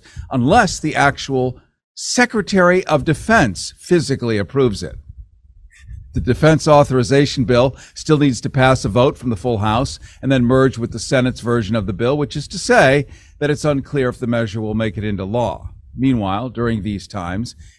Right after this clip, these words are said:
it's important to note which members of Congress are against the First Amendment's Establishment Clause in all of its meanings and layers.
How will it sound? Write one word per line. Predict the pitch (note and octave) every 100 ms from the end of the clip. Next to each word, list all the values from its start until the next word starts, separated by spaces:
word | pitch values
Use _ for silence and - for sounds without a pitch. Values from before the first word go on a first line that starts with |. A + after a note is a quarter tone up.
| -
it's | A2+
important | B2+ A2 C3+ C3+ A2
to | C3
note | C#3+ F3 B2 -
which | A#2 B3+ -
members | D3 A2 F#2+ F#2
of | G2
Congress | - F2+ F2 C#3 -
are | B2+
against | D3 C#3 C4+ D4 -
the | C3+
First | - A2+ -
Amendment's | G#2+ G2 G2 - - - _ -
Establishment | - B2+ G2+ E2+ - A2 F#2
Clause | G#2 F2+ A#2 G#3+ - _ _ -
in | F#3 F#3
all | B3 C#4
of | F3
its | G2 D#2+ - -
meanings | B2 G#2+ E2+ D#2 -
and | G2+ G2
layers. | G2+ E2 C2 -